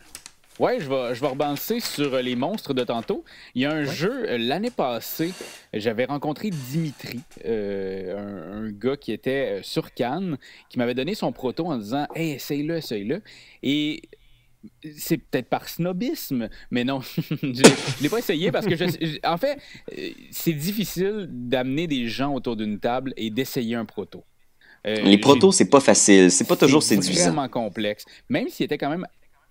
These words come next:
Speaker 1: quand même joli, mais tu sais, il a tellement évolué depuis le temps. Et maintenant, le jeu est sorti. J'ai revu Dimitri cette année et il
Speaker 3: Mhm.
Speaker 1: m'a donné la boîte de Big Monster. Un jeu que,
Speaker 3: Ouais.
Speaker 1: c'est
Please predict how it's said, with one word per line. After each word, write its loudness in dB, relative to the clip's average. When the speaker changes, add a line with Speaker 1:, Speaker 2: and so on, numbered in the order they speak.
Speaker 1:
quand 0
même -2
joli, -2
mais -2
tu -20
sais, -4
il -4
a -2
tellement -4
évolué -2
depuis -6
le -8
temps. -2
Et 0
maintenant, 0
le -2
jeu -4
est -6
sorti. -10
J'ai -6
revu -4
Dimitri -6
cette -6
année -6
et 2
il -2
Speaker 3:
Mhm. 4
Speaker 1:
m'a 2
donné 0
la -2
boîte -2
de -8
Big -2
Monster. -4
Un -2
jeu -4
que, -2
Speaker 3:
Ouais. 4
Speaker 1:
c'est -4